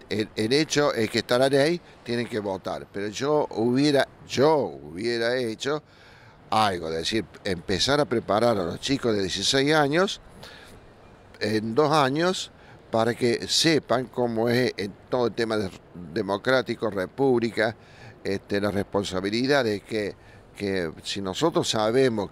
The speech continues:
que es una responsabilidad venir a votar y elegir unos ciudadanos, porque nosotros tenemos una democracia indirecta, que tenemos que ir a votar, entonces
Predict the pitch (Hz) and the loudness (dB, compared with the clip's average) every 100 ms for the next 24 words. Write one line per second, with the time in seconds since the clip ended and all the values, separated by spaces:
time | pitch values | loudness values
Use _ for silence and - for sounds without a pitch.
0 | - 92 82 - - 110 131 123 104 101 | -6 -8 -8 -14 -6 0 2 2 0 -2
1 | - 98 87 98 101 98 110 123 110 - | -2 -6 -2 -4 -2 -2 2 2 0 -6
2 | - - - - 104 95 110 123 95 82 | -16 -20 -20 -18 -6 -2 2 2 2 -2
3 | 95 131 120 95 - - - 113 101 87 | 0 2 0 -2 -12 -10 -2 0 0 -4
4 | 123 135 117 107 82 104 95 101 135 123 | 2 2 4 0 -2 -2 0 2 2 0
5 | 113 85 87 85 120 113 95 101 101 113 | -4 -6 -8 -4 -2 0 -2 0 -2 -2
6 | 107 92 85 87 - 117 117 - 101 82 | -4 -4 -4 -6 -4 -2 0 0 -2 -2
7 | - - - - - - - - 139 135 | -8 -20 -20 -20 -20 -20 -20 -4 0 2
8 | 113 117 104 87 101 101 - 92 92 107 | 4 4 2 0 -8 -6 -8 -8 -8 -8
9 | 107 - 107 107 127 135 113 131 - - | -8 -6 -4 -2 -2 0 -2 -2 -10 -20
10 | - - - 131 147 131 208 | -20 -8 -2 -2 -2 -2 -6